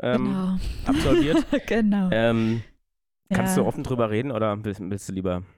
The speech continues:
Speaker 2: Kommt drauf an, wie kritisch jetzt deine Fragen werden.
Speaker 1: Nee, gar nicht. Ich,
Speaker 2: <laughs> Ach so.
Speaker 1: äh, also es gibt ja meistens, manchmal gibt es ja dann, dann am fünfundzwanzigsten ist immer irgendwie,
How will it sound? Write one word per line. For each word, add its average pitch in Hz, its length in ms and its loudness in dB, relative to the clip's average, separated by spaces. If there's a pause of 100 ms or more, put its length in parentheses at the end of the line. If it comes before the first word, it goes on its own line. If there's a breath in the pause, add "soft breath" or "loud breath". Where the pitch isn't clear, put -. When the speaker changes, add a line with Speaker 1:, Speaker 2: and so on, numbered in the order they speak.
(140)
Speaker 2:
Kommt 202 100 -2
drauf 196 120 -8
an, 196 160 -4
wie 202 80 -2
kritisch - 340 -4
jetzt 214 120 -2
deine 190 160 0
Fragen 190 340 -2
werden. 180 420 -2
Speaker 1:
Nee, 196 160 0
gar 147 280 -2
nicht. 147 120 -2
Ich, 143 200 -6
Speaker 2:
<laughs> 139 40 0
Ach 139 160 -2
so. - 140 -4
Speaker 1:
äh, 262 40 2
also 247 360 0
es 139 60 -4
gibt 175 120 -4
ja 165 60 2
meistens, 147 640 -4
manchmal 127 300 -4
gibt 143 160 -6
es 131 80 -4
ja 127 60 2
dann, 117 120 -2
dann 110 220 -4
am 98 100 -4
fünfundzwanzigsten 131 600 -6
ist 101 140 -10
immer 107 220 -4
irgendwie, 95 360 -6